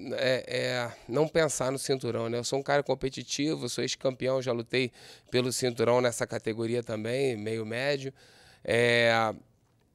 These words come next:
eu acho que sendo ex-campeão e já, já te-, já ter tido lutado contra o campeão atual, contra os, os caras, tudo que tão ali no top contender, e fui até o final com os caras fazendo luta dura,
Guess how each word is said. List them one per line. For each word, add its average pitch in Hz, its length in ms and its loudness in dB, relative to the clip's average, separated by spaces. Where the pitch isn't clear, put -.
eu 143 160 2
acho 226 220 2
que 226 340 0
sendo 214 400 2
ex-campeão 151 720 4
e 143 40 0
já, 143 260 2
já 135 260 0
te-, - 240 -6
já 131 180 -4
ter - 280 -2
tido 185 280 0
lutado 156 400 2
contra 151 320 2
o 135 120 -2
campeão 147 540 2
atual, 135 480 -2
contra 123 280 -2
os, 120 80 -6
os 107 320 -6
caras, - 340 -4
tudo 165 240 -4
que - 80 -12
tão 147 160 4
ali 135 140 2
no 131 100 -2
top 127 260 -4
contender, 131 600 0
e 131 100 0
fui 165 220 4
até 180 160 6
o 175 60 10
final 151 380 4
com 160 80 0
os 135 100 2
caras 143 380 2
fazendo 127 320 2
luta 139 320 0
dura, 139 420 2